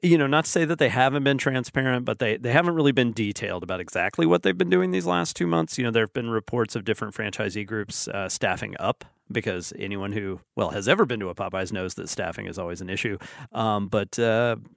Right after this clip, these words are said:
you know, especially during this time, it was just chaos. You know, they just could not keep the trains moving. Uh, so, you know, one of the groups of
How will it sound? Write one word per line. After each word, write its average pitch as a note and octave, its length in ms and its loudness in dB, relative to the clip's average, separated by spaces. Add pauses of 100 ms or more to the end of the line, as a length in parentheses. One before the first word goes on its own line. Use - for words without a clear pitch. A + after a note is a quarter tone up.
(160)
you B2 180 2
know, F#2+ 140 -2
especially G2+ 480 -2
during F2+ 240 -6
this F#2 160 -4
time, F2+ 500 -6
it A#2 60 0
was G#2+ 120 -2
just - 220 -6
chaos. - 560 -10
You G#2 120 0
know, F2+ 80 -2
they F#2 120 -4
just F#2+ 280 -6
could G2 140 -6
not F2+ 200 -8
keep - 220 -8
the F#2+ 60 -12
trains G#2 380 -6
moving. G2 320 -6 (340)
Uh, G#2 240 -2
so, A2+ 520 2
you C#3 120 0
know, A#2 60 0
one B2+ 220 0
of B2 60 -2
the A#2+ 60 0
groups B2 420 -2
of G#2 440 -4